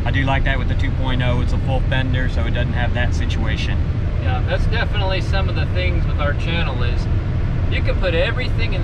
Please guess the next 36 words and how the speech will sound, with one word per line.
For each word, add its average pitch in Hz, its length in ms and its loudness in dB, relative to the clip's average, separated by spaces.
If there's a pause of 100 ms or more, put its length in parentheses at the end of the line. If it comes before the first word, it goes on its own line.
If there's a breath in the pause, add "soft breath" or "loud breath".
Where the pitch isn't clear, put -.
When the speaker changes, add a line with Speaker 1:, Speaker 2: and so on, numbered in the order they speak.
(140)
Speaker 2:
theory 233 480 0 (340)
and - 100 2
decide 208 420 2
not 208 340 0
to - 80 0
do 202 200 0
it 214 200 0
because, - 500 0 (260)
oh, 165 140 0
it 175 100 2
may 185 280 0
or - 80 0
may - 180 2
not - 240 2
work. 175 300 2 (680)
But 147 220 2 (540)
we 196 80 0
wanna 262 240 0 (100)
put 202 160 2 (200)
stuff 185 420 2
that's - 220 0
in - 200 0
theory 175 500 2 (160)
and - 340 0
build 180 280 2
it 135 140 0 (200)
and - 140 0
see 160 240 2
actually 160 400 2
what 127 160 0
happens. - 540 0
So, - 320 0 (640)
uh, 120 280 2 (400)
you're 156 120 0
seeing - 300 0
firsthand, 190 760 0